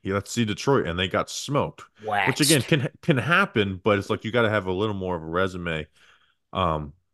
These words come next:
Speaker 1: for that. So, yeah, and, and you mentioned Aiden Hutchinson, and I, I, I do think, I think they need to be, like, it reminds me of Dallas before Dan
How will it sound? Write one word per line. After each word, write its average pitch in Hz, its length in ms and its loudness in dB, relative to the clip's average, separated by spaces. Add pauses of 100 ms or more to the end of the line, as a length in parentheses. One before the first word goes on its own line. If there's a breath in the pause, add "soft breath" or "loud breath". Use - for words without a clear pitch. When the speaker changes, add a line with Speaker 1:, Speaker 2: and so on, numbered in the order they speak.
(400)
Speaker 1:
for 104 380 6
that. 92 460 2
So, 98 400 2 (420)
yeah, 151 140 6
and, 151 260 2
and 143 160 2
you 147 60 4
mentioned 160 320 2
Aiden 110 260 -2
Hutchinson, 101 520 -6
and 98 140 -6
I, 123 140 2 (340)
I, 139 100 4
I 151 40 4
do 139 180 6
think, 104 200 2
I 117 100 6
think 170 160 -2
they 151 100 4
need 131 180 2
to 120 60 4
be, 110 280 0
like, 92 140 -2 (500)
it 139 80 2
reminds 160 460 4
me 131 320 -2 (1120)
of 98 340 0
Dallas 107 420 4
before 101 440 0
Dan 92 280 -2